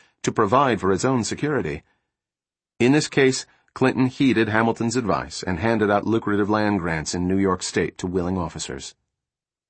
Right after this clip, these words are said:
Hamilton knew that the final arbiter of the deadly stalemate between restive officers and an impotent Congress was George Washington,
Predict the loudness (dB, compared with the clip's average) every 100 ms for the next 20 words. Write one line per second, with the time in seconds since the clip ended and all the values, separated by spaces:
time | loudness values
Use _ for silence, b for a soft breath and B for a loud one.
0 | _ _ _ _ _ _ _ _ _ 0
1 | 2 4 4 4 4 2 -2 -2 2 2
2 | 4 0 2 2 2 2 0 0 0 0
3 | 2 2 -2 -2 0 2 -2 -4 -8 -4
4 | -2 0 0 0 -2 -4 0 0 0 -4
5 | -4 -2 -2 -2 -2 -2 -2 -2 -6 -8
6 | -2 -2 0 -2 -4 -10 -6 -6 0 0
7 | 0 0 -2 -2 -6 -6 -8